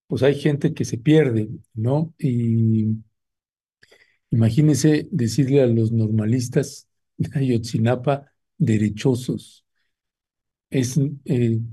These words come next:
pues, perder todo el sentido de la proporción, de la ubicación y de la realidad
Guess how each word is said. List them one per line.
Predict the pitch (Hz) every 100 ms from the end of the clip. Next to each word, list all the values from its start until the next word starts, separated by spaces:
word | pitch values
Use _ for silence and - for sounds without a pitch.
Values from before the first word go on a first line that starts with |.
| 113
pues, | 113 - _ _
perder | - 110 107 139 139
todo | 131 135
el | 139
sentido | 117 113 110 139 135
de | 120 113
la | 110
proporción, | - 110 101 104 101 127 127 127 120
de | 113
la | 110
ubicación | 107 107 104 104 98 131 123 127 123 _ _ _ _ _ -
y | 156
de | 113
la | 113 107
realidad | 107 104 104 131 131 131